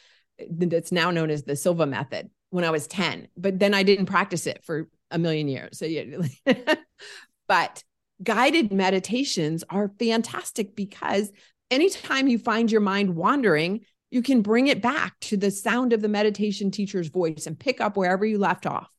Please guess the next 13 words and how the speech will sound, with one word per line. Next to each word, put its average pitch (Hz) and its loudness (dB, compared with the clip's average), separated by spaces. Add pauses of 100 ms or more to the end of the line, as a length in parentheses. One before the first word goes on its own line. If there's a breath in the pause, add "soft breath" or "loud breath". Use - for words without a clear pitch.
(840)
And 208 2 (120)
speaking 277 2
of 233 6
bringing 226 6
your 202 6
mind 185 2
back, 175 0 (280)
that 220 4
is 240 2 (160)
actually 170 0 (320)
part 208 0
of 185 0 (140)
meditation, 160 0